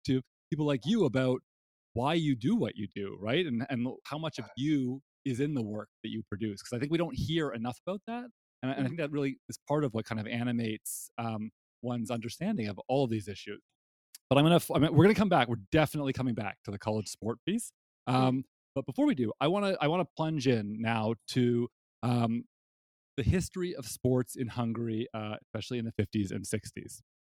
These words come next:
Speaker 1: And so, um, to do that, I'm gonna start by just quoting something that you wrote, uh, in one of, um, your articles. You wrote, quote,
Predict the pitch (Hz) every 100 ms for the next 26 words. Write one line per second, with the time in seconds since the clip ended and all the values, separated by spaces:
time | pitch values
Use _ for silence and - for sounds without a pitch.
0 | _ - 127 120 151 151 151 143 - 180
1 | 262 160 156 170 156 214 220 214 190 -
2 | - 202 196 202 180 165 170 160 131 151
3 | 208 135 123 175 - 123 120 123 - 127
4 | 123 127 120 _ _ _ _ 117 131 135
5 | 127 123 - 131 120 117 117 - 123 127
6 | 113 - 123 180 - _ _ _ - _
7 | 151 180 160 170 - 147 110